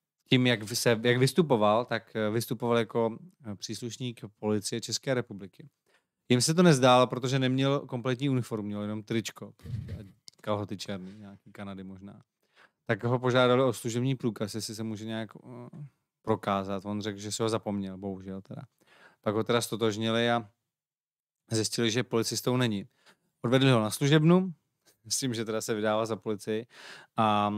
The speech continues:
on řekl, že to je takový jako koníček, že to dělá z toho důvodu, aby mohl jezdit zadarmo v M H D, hromadnou dopravou. A tak vlastně nevím, jako,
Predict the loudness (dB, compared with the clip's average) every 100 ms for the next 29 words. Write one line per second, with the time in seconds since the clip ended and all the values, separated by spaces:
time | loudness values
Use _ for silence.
0 | -6 0 4 4 6 4 6 6 2 -6
1 | _ _ _ 6 6 8 6 4 2 2
2 | 2 2 0 0 0 0 2 4 6 4
3 | 0 -2 0 2 2 0 0 0 0 0
4 | -2 _ _ -4 0 2 0 -2 -2 0
5 | 0 0 -2 -6 -6 -4 -2 -4 -8 -14
6 | -14 -10 -10 -10 -10 -10 -10 -12 -16 _
7 | _ _ _ -20 -20 _ _ _ 0 0
8 | 0 -4 -16 _ _ _ _ _ _ _
9 | _ _ _ _ _ _ _ _ -2 0
10 | 2 2 4 6 4 2 4 2 2